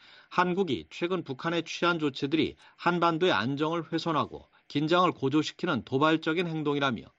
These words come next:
앞으로 벌어질 일들은 매우 위험한 상황으로 발전할 수 있고 우리는 이제 이런 행동을 멈출 때라고 생각한다고 말했습니다. 루덴코 차관은 또 유사시 북한에 군사 지원을 제공할 것이라고 밝혔습니다.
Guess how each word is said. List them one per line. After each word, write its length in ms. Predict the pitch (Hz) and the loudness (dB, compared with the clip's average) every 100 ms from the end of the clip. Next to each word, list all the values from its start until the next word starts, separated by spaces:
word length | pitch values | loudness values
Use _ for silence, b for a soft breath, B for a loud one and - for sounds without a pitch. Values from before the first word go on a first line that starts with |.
| B B B B B | B B B B B
앞으로 380 | 143 - 185 | 0 2 0
벌어질 400 | 151 151 165 165 | 2 2 2 2
일들은 500 | 156 151 147 180 135 | 2 2 0 0 0
매우 260 | 123 165 143 | 4 4 4
위험한 400 | 123 156 165 170 | 4 2 4 0
상황으로 460 | 156 160 151 156 165 | -2 0 2 2 0
발전할 480 | 123 123 135 131 | 0 -2 -2 -2
수 120 | 123 131 | -2 -4
있고 360 | 127 82 95 B B B B | -4 -10 -12 B B B B
우리는 340 | 135 165 185 | 4 4 4
이제 220 | 147 185 139 | 2 4 4
이런 280 | 131 165 | 4 2
행동을 420 | 156 160 156 185 123 | 0 -4 -2 -2 -2
멈출 420 | 113 143 180 175 | -2 -2 0 0
때라고 340 | 170 165 185 | 2 0 -2
생각한다고 600 | 175 160 143 131 117 101 | -4 -4 -4 -4 -4 -4
말했습니다. 760 | 107 101 87 92 78 50 - - _ _ B B B B | -4 -4 -6 -10 -12 -12 -16 -18 _ _ B B B B
루덴코 460 | 135 143 175 165 170 | 0 2 2 2 0
차관은 520 | - 160 165 110 82 | 0 -2 -2 -2 -8
또 220 | 117 69 _ b b - | -10 -10 _ b b -6
유사시 500 | 143 175 170 - 120 | 0 0 0 -2 -4
북한에 400 | - 135 175 156 | -6 -6 -4 -4
군사 440 | - 139 156 185 170 | -8 -10 -4 -2 0
지원을 360 | 165 160 185 | -2 -2 -6
제공할 480 | - 135 139 139 127 | -8 -6 -4 -4 -6
것이라고 440 | 113 104 90 104 | -6 -8 -8 -4
밝혔습니다. 760 | 139 107 101 - 87 76 - | 0 0 0 -2 -2 -8 -10